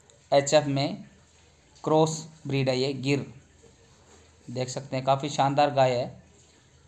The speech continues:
काफ़ी अच्छे अडर क्वालिटी के साथ और अच्छे मुठिया थनों के साथ आपको चला के भी दिखाई जा रही है, देख सकते हैं। बहुत ही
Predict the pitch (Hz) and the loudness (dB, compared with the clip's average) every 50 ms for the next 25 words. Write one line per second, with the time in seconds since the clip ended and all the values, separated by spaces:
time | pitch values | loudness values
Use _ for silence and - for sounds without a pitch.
0 | _ _ _ _ _ _ _ _ - 120 127 131 143 135 135 135 135 - 147 143 | _ _ _ _ _ _ _ _ -2 -2 0 0 0 -2 -2 -2 -2 -2 -2 0
1 | 131 127 123 120 131 127 - 127 127 127 120 135 131 127 131 127 - 127 131 135 | 0 -2 -2 -2 -4 -2 -2 -2 -2 -2 -2 -4 -6 -6 -6 -2 0 2 2 2
2 | 135 - - - - - - - _ _ _ _ _ _ _ _ _ _ - 131 | 0 -6 -14 -20 -20 -20 -20 -20 _ _ _ _ _ _ _ _ _ _ -6 -6
3 | 131 - 147 147 - - - 175 165 135 - - - - - _ _ _ _ _ | -4 -2 -4 -2 0 0 0 2 0 0 -2 -6 -12 -20 -20 _ _ _ _ _
4 | - _ _ _ _ - 143 143 143 143 160 151 156 - 143 135 131 127 131 123 | -20 _ _ _ _ -8 -6 -6 -4 -2 -4 -4 -4 -4 -4 -2 -2 -4 -6 -6
5 | 117 - 120 123 - - - - - _ _ _ _ _ - - - - _ _ | -4 -2 -2 -2 -2 -6 -14 -20 -20 _ _ _ _ _ -20 -20 -20 -20 _ _
6 | _ _ _ _ _ _ _ _ _ - - - _ _ _ _ _ _ _ _ | _ _ _ _ _ _ _ _ _ -20 -20 -20 _ _ _ _ _ _ _ _
7 | _ _ _ - - - - 123 120 - - 135 135 143 135 135 135 135 143 139 | _ _ _ -20 -12 -6 -4 -4 -4 -4 -6 -4 -4 2 2 2 2 2 0 -2
8 | 139 135 131 127 131 123 127 123 127 120 120 120 120 117 123 - - - - - | -2 -2 -4 -2 0 -2 0 2 2 2 2 0 -2 -4 -6 -8 -12 -14 -20 -20
9 | - _ _ _ _ _ _ _ _ _ _ _ _ - - 123 117 123 120 120 | -20 _ _ _ _ _ _ _ _ _ _ _ _ -18 -14 -8 -6 -6 -4 -4
10 | - 117 - - - 117 120 - - - - - _ - _ _ _ _ _ _ | -6 -10 -10 -10 -10 -10 -10 -10 -12 -18 -20 -20 _ -20 _ _ _ _ _ _
11 | _ _ - - - 135 139 143 156 156 - 170 170 165 165 156 139 123 - | _ _ -18 -10 -4 -2 0 0 0 0 0 0 0 2 0 0 0 -2 -4